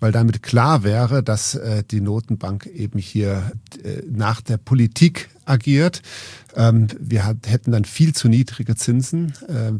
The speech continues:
wir hätten dann eben sofort ganz klar sozusagen das Signal, äh, wir dominieren sozusagen, wir setzen die Zinsen,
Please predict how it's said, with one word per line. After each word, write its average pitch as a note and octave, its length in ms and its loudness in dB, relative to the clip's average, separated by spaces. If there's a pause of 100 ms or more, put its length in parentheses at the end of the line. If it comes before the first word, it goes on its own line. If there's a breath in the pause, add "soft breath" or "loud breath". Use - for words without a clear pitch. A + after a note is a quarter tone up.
wir A2+ 180 -2
hätten A2+ 220 -4
dann A2 160 0
eben A2+ 260 0
sofort C3 720 4 (140)
ganz A#2+ 260 -2
klar C3 540 2
sozusagen A#2+ 460 0
das A2+ 140 -2
Signal, A2+ 580 2
äh, A#2 400 0
wir B2+ 260 6
dominieren A#2+ 920 6
sozusagen, B2 640 -2
wir A2+ 80 2
setzen B2 380 -2
die A#2 100 2
Zinsen, B2+ 480 2